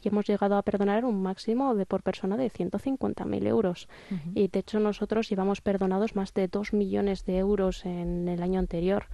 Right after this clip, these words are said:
Speaker 1: que es una cifra bastante grande.
Speaker 2: Vaya.
Speaker 1: Es,
Speaker 2: Sí,
Speaker 1: sí,
Speaker 2: sí,
Speaker 1: sí, sí.
Speaker 2: cuanto menos importante. En el caso de que alguien decida acudir a reclamatupréstamo punto com para comenzar este, este proceso, ¿cómo son los trámites? Bueno, imaginamos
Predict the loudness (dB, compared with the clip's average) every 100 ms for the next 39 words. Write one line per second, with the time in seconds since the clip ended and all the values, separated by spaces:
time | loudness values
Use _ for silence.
0 | -12 -14 -16 -14 -14 -10 -8 -6 -6 -4
1 | -4 -6 -6 -4 -2 -4 -4 -4 -4 -6
2 | -8 -8 -10 -18 -20 -12 -4 -2 0 0
3 | 2 0 0 -2 0 2 2 2 -2 -10
4 | -4 0 2 0 0 0 2 2 2 2
5 | 0 2 2 2 2 2 2 2 4 2
6 | 0 -14 -4 -2 0 2 4 4 2 2
7 | 2 0 0 0 -2 0 0 0 -2 -2
8 | -4 -2 -2 -2 -2 -2 -2 -4 -2 0
9 | 0 0 0 -2 -2 -4 -4 -4 -2 -2
10 | 0 0 -2 -2 -2 -4 -4 -4 -4 -2
11 | -4 -4